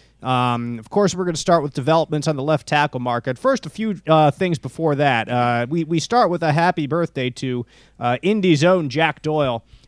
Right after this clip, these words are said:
the, uh, former undrafted free agent himself, uh, an eight-year veteran now in the N F L who's earned multiple contracts in the league, a second and a third deal. That does not happen often for the undrafted free agents, so a salute to Jack today.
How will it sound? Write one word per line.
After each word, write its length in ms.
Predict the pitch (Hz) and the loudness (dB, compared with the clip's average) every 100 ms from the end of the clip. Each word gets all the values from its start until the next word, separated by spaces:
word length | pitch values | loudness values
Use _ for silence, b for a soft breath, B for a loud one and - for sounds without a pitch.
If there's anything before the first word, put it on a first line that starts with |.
| _ | _
the, 220 | 131 131 | -6 -2
uh, 220 | 123 120 | -2 -2
former 680 | 120 - 160 160 143 135 123 - | -6 -8 -6 -4 -2 -2 -4 -2
undrafted 540 | 156 139 151 - 135 | -2 0 0 0 -6
free 240 | - 160 147 | -8 -4 -2
agent 280 | 156 139 | -4 -6
himself, 540 | 131 123 156 135 120 - b b - | -8 -4 0 0 -2 -10 b b -6
uh, 200 | 120 120 | -2 -2
an 100 | 120 131 | -4 -2
eight-year 340 | 170 151 156 | -2 0 -2
veteran 420 | 127 160 - 139 | 0 -2 -2 -4
now 220 | 131 127 | -2 -4
in 60 | 123 | -4
the 120 | 127 | -4
N 120 | 131 | -4
F 100 | 127 | -4
L 220 | 143 131 123 | -4 -2 -2
who's 180 | 127 | -4
earned 220 | 135 143 139 | -4 -4 0
multiple 360 | 160 - 143 | 0 -2 -8
contracts 640 | 131 139 131 127 127 123 135 | -4 -4 -4 -4 -6 -6 -8
in 60 | |
the 80 | 120 | -10
league, 300 | 120 120 120 | -8 -8 -8
a 40 | |
second 360 | 120 175 165 147 | -6 -4 -2 -4
and 140 | 131 | -8
a 40 | 120 | -8
third 340 | - 170 143 120 | -4 -4 -4 -4
deal. 280 | 120 113 b b b | -4 -6 b b b
That 120 | 165 | -2
does 140 | 185 165 | 0 0
not 160 | 180 | 2
happen 300 | 160 170 160 | 2 2 2
often 320 | 156 160 143 131 | 0 0 0 -6
for 120 | 147 | -4
the 120 | 135 | -2
undrafted 500 | 139 135 135 - 123 | -2 0 -2 -4 -10
free 220 | - 139 | -6 -2
agents, 340 | 135 131 123 - | -2 -4 -8 -8
so 240 | 131 123 | -4 -4
a 60 | 120 | -4
salute 420 | - 139 170 151 | -6 -4 -6 -6
to 80 | 131 | -8
Jack 360 | 127 147 147 | -2 -2 -2
today. 400 | - 135 139 139 | -6 0 0 0